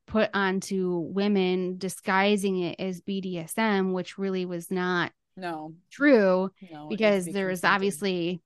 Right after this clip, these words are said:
Speaker 1: lack of consent and force. Um,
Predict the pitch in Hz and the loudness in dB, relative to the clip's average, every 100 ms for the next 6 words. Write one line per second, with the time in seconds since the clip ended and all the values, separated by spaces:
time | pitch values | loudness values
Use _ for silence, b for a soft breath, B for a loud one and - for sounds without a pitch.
0 | _ - 196 196 196 180 - - 180 170 | _ -4 4 4 4 -4 -8 -10 -8 -6
1 | 226 220 196 - 196 185 - 262 226 202 | -4 -2 -4 -4 -6 -6 -4 0 2 2
2 | 214 - _ _ _ _ 220 214 202 180 | -2 -12 _ _ _ _ 4 6 6 4
3 | 147 202 | -2 -6